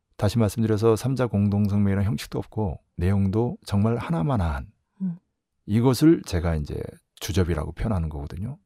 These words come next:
Speaker 1: 도대체 그 세 사람이 뭔 말을 하는 건지 거의 정신적 공황 수준의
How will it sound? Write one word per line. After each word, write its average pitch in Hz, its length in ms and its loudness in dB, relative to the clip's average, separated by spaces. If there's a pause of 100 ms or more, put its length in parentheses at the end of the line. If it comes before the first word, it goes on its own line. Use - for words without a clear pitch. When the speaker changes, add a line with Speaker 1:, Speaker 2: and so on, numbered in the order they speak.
(120)
Speaker 1:
도대체 92 840 -2 (360)
그 113 140 0
세 - 200 -4
사람이 127 580 2
뭔 90 760 0
말을 131 240 4
하는 117 180 2
건지 90 240 -2
거의 143 540 4
정신적 117 640 0
공황 131 500 2
수준의 113 840 0